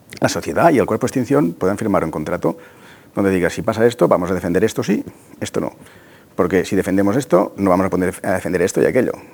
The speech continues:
Y esto es más importante que eso. Si queréis que defendamos esto y lo otro, entonces hay que gestionar aquí. Si no se gestiona aquí, no podemos hacer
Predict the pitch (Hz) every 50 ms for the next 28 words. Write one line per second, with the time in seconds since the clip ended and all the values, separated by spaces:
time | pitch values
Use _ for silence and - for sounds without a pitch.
0 | - 113 95 78 - - 101 85 82 82 87 78 85 87 85 78 80 76 - 90
1 | 98 - 76 - - - 92 98 110 - 120 104 110 104 110 117 104 92 76 -
2 | 131 - - 95 98 98 95 123 165 165 - 160 90 240 - - - - - -
3 | - 95 117 113 110 98 85 101 - 90 85 87 87 - 113 90 - - - -
4 | 101 101 - 113 104 107 107 165 175 - - 104 98 92 92 92 87 87 82 82
5 | - 135 110 80 69